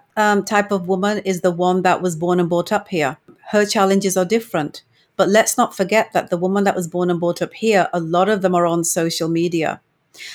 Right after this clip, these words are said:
So a lot of them are using, you know, social media to share their stories. The Insta poet, uh, Rupi Kaur, for example,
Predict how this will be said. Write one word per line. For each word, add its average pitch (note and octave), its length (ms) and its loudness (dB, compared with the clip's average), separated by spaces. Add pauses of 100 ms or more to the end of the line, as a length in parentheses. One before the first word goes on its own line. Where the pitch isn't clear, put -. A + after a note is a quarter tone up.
So - 200 4
a G3 60 6
lot G3+ 240 4
of A3+ 140 2
them F#3+ 320 4
are F3+ 340 4
using, F3+ 840 0 (140)
you F#3+ 240 -2
know, E3 300 2
social F3+ 420 0
media F3+ 560 2 (100)
to E3+ 260 -2 (140)
share E3+ 300 -2
their E3 160 -2
stories. E3+ 720 -4
The E3+ 240 -2
Insta F#3+ 340 -2
poet, E3+ 480 0
uh, F3 140 -2
Rupi F3+ 340 -2
Kaur, F3 440 2
for E3+ 120 -4
example, D#3 640 -4